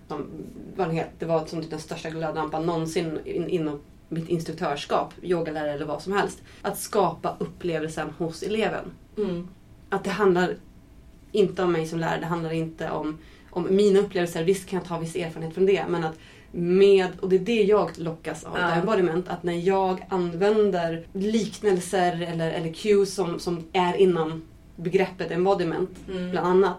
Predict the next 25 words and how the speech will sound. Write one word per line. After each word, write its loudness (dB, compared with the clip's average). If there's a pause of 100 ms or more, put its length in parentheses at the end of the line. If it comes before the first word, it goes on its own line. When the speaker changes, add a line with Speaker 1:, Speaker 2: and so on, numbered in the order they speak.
(100)
Speaker 1:
inte 4
bara 4
lämna 4
tillbaka -4
ansvaret -2
hos -6
eleven 0 (300)
och -2 (260)
fostrar -2
en, -2
en, -6
en -6
intelligent -4
elev, -4 (280)
Speaker 2:
Mm. -4
Speaker 1:
utan 2
jag 2
också -4
hjälper -4
till -6
att -8
skapa -2 (180)
upplevelsen -2 (360)
hos -4
eleven. -6